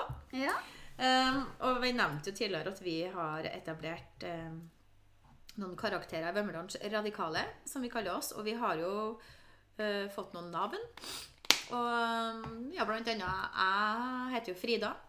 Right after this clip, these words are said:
Speaker 2: Hinnomskratt. Min kjære heter, eh, Frikk Hinnomskratt. Og, og Stina, eh, heter Hilde Egge. <laughs> Og det med den karakteren til Stina, da, at hun er litt sånn, jeg vet egentlig ikke det om henne.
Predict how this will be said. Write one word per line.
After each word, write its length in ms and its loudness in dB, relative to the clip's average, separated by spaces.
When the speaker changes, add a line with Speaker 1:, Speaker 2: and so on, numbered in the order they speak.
Speaker 2:
Hinnomskratt. 720 -4
Min 180 -6
kjære 300 -2
heter, 340 -2
eh, 160 -10
Frikk 300 2
Hinnomskratt. 500 2
Og, 1080 6
og 100 0
Stina, 800 2
eh, 240 0
heter 340 0
Hilde 400 0
Egge. 440 4
<laughs> 560 0
Og 80 8
det 200 12
med 120 4
den 280 4
karakteren 420 2
til 80 0
Stina, 260 0
da, 200 4
at 100 -6
hun 160 10
er 80 6
litt 180 6
sånn, 240 4
jeg 320 -4
vet 320 8
egentlig 260 2
ikke 200 0
det 160 -2
om 100 0
henne. 240 8